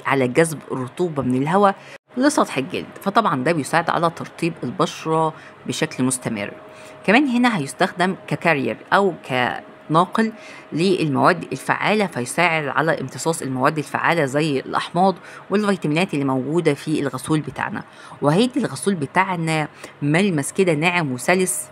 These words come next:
ويساعد على دمج المواد الفعالة وثبات التركيبة.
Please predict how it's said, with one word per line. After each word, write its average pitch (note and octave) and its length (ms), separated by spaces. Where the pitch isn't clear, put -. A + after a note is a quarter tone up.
ويساعد E3+ 440
على C3 200
دمج D3+ 280
المواد C#3 540
الفعالة D3+ 800
وثبات C3 440
التركيبة. - 580